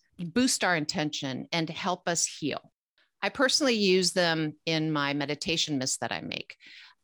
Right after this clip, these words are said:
What I do is I'll choose a stone that matches the purpose that that mist is supposed to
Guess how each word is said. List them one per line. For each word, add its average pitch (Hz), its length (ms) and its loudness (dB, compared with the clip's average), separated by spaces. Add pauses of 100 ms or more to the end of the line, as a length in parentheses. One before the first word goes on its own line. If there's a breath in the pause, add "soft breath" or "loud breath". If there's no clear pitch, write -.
What 160 180 0
I 156 100 2
do 170 180 0
is 170 120 0
I'll 151 120 2
choose 214 360 0
a 180 60 0
stone 180 640 2
that 156 220 -2
matches 160 520 -2
the - 80 -6
purpose - 540 -2
that 139 160 -4
that - 160 -2
mist 156 300 0
is 135 100 -2
supposed - 600 0
to 123 420 -2